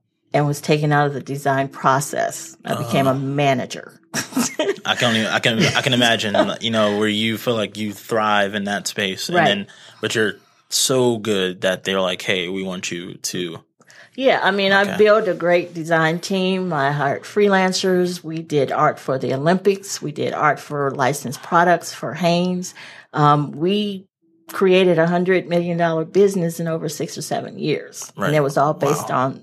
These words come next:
Speaker 1: art.
Speaker 2: Okay.
Speaker 1: Um, but from that corporate life of being, me being on the road constantly, being away from my family, and not being able to design, but to manage it,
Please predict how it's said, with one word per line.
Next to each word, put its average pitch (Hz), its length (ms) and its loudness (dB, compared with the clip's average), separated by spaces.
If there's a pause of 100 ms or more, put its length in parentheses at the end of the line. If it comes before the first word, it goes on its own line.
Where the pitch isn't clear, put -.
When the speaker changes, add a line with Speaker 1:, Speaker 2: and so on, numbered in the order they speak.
(100)
Speaker 1:
art. - 440 0 (140)
Speaker 2:
Okay. 120 200 -2 (200)
Speaker 1:
Um, 143 480 2
but 147 280 -2 (120)
from 156 380 -4
that - 280 2
corporate 233 540 0
life 143 420 2
of 151 140 -6
being, 147 360 0 (200)
me 160 240 0
being 151 240 0
on 139 180 0
the 143 80 -6
road 190 380 4
constantly, 175 720 -4
being 156 220 -2
away 147 200 -2
from 147 180 -8
my 131 160 -2
family, 165 680 2 (640)
and 175 560 2 (320)
not 196 360 2
being 202 140 0
able 180 220 2
to 165 140 -4
design, 160 600 2
but - 240 -6
to 175 80 -6
manage 170 460 2
it, - 260 0